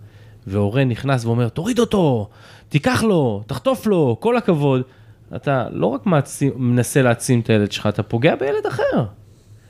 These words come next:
זאת אומרת, הדרך הזאת לחשוב על זה, זה לא רק הילד שלך פה בתוך הסיפור הזה, יש פה עוד עשרים שחקנים, עוד ילדים, שאתה מוריד להם את הביטחון תוך כדי. אז, אבל זה בעניין הזה של ההורה המדרבן על הקווים וכאלה,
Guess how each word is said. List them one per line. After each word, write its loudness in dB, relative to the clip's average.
זאת -12
אומרת, 0
הדרך 0
הזאת 0
לחשוב 0
על 2
זה, 2
זה -2
לא 2
רק 0
הילד 2
שלך 0
פה 2
בתוך 2
הסיפור 0
הזה, 0
יש 0
פה 0
עוד 2
עשרים -2
שחקנים, -2
עוד 0
ילדים, 0
שאתה -2
מוריד 2
להם 0
את 0
הביטחון 0
תוך 0
כדי. 2
אז, -2
אבל 0
זה 0
בעניין 2
הזה 0
של 0
ההורה 2
המדרבן 0
על 0
הקווים -2
וכאלה, -2